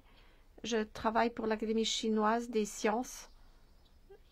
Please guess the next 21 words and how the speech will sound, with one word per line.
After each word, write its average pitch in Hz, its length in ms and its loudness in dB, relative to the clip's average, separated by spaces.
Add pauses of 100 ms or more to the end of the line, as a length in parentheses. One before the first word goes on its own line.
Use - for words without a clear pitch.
(1500)
Je - 920 -2
viens 220 300 0
de 214 160 0
la 196 260 2
première 220 300 0
génération 214 420 -2
des 202 160 -4
utilisateurs 202 640 0
Internet 196 440 0
chinois. 220 400 0 (580)
J'ai 220 120 0
fait 214 140 -4
de 202 60 0
la 190 60 4
recherche 247 440 2
sur - 160 0
l'utilisation 208 640 0
de 208 60 -2
l'Internet 196 480 0
en 185 100 -2
Chine. 254 420 2